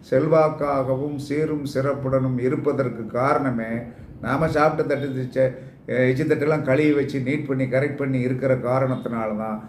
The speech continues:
அவர்களுக்கு பொருளாதார வசதியோடு. எப்ப பார்த்தாலும் ஒரு பொம்பளைட்ட வீட்டுல போய் கேளுங்க, நீங்க இல்லையே அப்படின்னு சொல்லிட்டு வந்து ஏ டி எம் கார்டுல இல்லையே அப்படிம்பீங்க. வீட்டுல பொம்பளைட்ட போய் கேட்டா ஐந்நூறு ரூபானாலும் சேலக்குள்ள இருந்து எடுத்து கொடுப்பா.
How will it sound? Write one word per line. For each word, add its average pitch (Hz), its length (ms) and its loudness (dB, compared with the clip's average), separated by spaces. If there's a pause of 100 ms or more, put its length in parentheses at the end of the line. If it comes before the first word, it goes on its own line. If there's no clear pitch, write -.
(200)
அவர்களுக்கு 127 520 2
பொருளாதார 131 760 2
வசதியோடு. 127 680 -2
எப்ப 123 360 0
பார்த்தாலும் 139 460 2
ஒரு 117 160 -2
பொம்பளைட்ட 143 480 2
வீட்டுல 143 280 0
போய் 131 180 -2
கேளுங்க, 135 320 0 (880)
நீங்க 135 200 0
இல்லையே 170 540 8 (120)
அப்படின்னு 156 440 0
சொல்லிட்டு 139 260 -2
வந்து 127 240 -2
ஏ 131 80 2
டி 143 140 -2
எம் 135 100 -4
கார்டுல 127 240 0 (100)
இல்லையே 139 300 2
அப்படிம்பீங்க. 107 460 -2 (600)
வீட்டுல 139 260 2 (100)
பொம்பளைட்ட 131 440 0
போய் 113 160 0
கேட்டா 107 280 -4 (160)
ஐந்நூறு 139 500 -2
ரூபானாலும் 127 540 2
சேலக்குள்ள 127 400 2
இருந்து 120 220 -2
எடுத்து 120 160 -6
கொடுப்பா. 110 340 -8